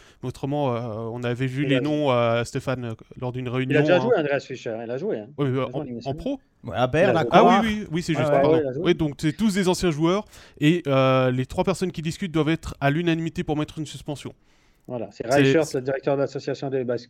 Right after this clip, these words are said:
Speaker 2: pour l'association des joueurs, c'est Mark Reichert, c'est juste ?
Speaker 1: Voilà, et en suppléant, Jonas, euh, Jonas Hiller, euh, on a Philippe
Speaker 2: Voilà.
Speaker 1: Pritz et Andreas Fischer pour les arbitres, et puis, euh, Ryan
Speaker 2: Ouais.
Speaker 1: Gardner et, euh, Dale McTavish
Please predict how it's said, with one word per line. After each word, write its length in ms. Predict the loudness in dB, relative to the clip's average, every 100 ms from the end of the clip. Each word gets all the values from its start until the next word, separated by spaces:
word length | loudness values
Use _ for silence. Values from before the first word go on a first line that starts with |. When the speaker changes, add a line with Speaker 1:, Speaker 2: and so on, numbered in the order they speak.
| -14 -2
Speaker 2:
pour 80 |
l'association 960 | 2 2 0 -2 -2 -2 -6 -12 -8 -2
des 100 | 2
joueurs, 180 | 2 2
c'est 140 | 0
Mark 180 | -4 0
Reichert, 360 | 0 0 -4
c'est 160 | -4 -4
juste ? 280 | -4 -6 _
Speaker 1:
Voilà, 200 | 0 2
et 60 | 0
en 80 | -2
suppléant, 380 | -2 0 2 2 -2
Jonas, 380 | -4 -2 -2 -6 -8
euh, 160 | -4 -2
Jonas 280 | -2 -4 -2
Hiller, 300 | 2 2 2
euh, 60 | -4 -8
on 220 | -6 -6
a 60 |
Philippe 200 | -4 -2 0
Speaker 2:
Voilà. 120 | 0
Speaker 1:
Pritz 140 | 0
et 20 | -2
Andreas 320 | -2 0 0
Fischer 280 | -2 -6 -4
pour 100 | -2
les 140 | 0
arbitres, 340 | 0 -2 -6 -8
et 40 |
puis, 220 | -8 -4 -2
euh, 520 | 0 0 -2 -2 -2
Ryan 180 | 0 0
Speaker 2:
Ouais. 80 | 2
Speaker 1:
Gardner 580 | 2 2 2 2 4 2
et, 240 | -2 -2 0
euh, 120 | -2
Dale 180 | -2 -2
McTavish 500 | -2 -2 -4 -6